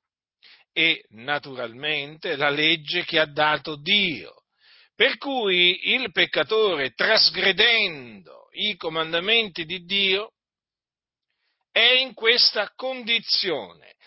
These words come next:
di inimicizia nei confronti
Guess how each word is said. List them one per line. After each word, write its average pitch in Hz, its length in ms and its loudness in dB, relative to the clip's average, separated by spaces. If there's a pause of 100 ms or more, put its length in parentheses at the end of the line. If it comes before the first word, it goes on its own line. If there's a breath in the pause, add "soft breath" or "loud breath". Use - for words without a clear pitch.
(120 soft breath)
di 247 500 0
inimicizia 262 1300 0 (340 soft breath)
nei 202 320 0
confronti 220 1080 -6